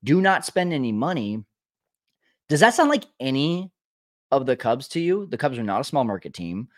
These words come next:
The only thing that could have been said that is not being publicly talked about is Ricketts maybe telling Jed, "Do not spend any money,"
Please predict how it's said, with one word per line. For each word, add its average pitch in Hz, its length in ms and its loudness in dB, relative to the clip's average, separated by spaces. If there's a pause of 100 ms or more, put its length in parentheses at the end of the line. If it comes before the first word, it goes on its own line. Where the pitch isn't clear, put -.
(380)
The 113 240 0
only 170 360 4
thing 147 280 2
that 123 200 4 (200)
could 185 320 2
have 147 160 2
been 123 160 0
said 110 520 0
that 107 240 2 (340)
is 113 160 -4
not 120 420 0
being 123 200 -4
publicly 113 580 -4
talked 113 320 -4
about 98 340 -2
is 95 260 -6
Ricketts 113 520 -4 (260)
maybe 107 240 -2
telling 113 460 -2
Jed, 104 340 0
"Do 110 160 -4
not 107 260 -2
spend 101 320 -4
any 90 200 -6
money," 87 420 -8